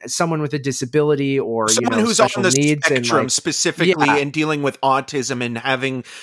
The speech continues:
Speaker 2: and being specific to what type of autism it is, even though
Speaker 1: Yeah.
Speaker 2: they, it, the film still handles it, I think, in a way that is kind of almost like a blanket kind of, you know, sort of description and, and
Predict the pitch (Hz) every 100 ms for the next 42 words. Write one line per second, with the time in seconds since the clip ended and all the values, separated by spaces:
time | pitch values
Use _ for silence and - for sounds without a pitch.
0 | - 185 175 214 196 - 190 - 208 196
1 | - 175 151 131 147 143 - - 147 151
2 | 127 117 117 147 117 113 117 139 123 107
3 | 175 180 127 113 82 147 147 - 143 147
4 | - - - 170 214 208 202 - 175 143
5 | 147 147 147 135 123 120 - 123 117 -
6 | 127 117 117 113 110 110 - - 123 117
7 | 110 - - - _ _ _ _ 143 139
8 | 139 - 131 123 - 110 113 120 - 123
9 | - 139 120 117 98 _ - 127 110 107
10 | - 127 120 - 139 120 143 - 170 151
11 | - 139 120 113 - 117 110 - 113 110
12 | 107